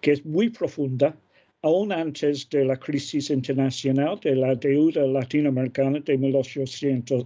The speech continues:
mil novecientos ochenta y dos. A partir de mil novecientos ochenta y cinco, cierto,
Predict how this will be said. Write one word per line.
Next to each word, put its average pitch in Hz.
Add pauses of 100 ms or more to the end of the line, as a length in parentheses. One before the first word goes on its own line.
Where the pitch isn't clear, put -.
(160)
mil 156
novecientos 143
ochenta 131
y 131
dos. 123 (1160)
A 147
partir 180 (140)
de 147
mil 151
novecientos 151
ochenta 139
y -
cinco, 190
cierto, 151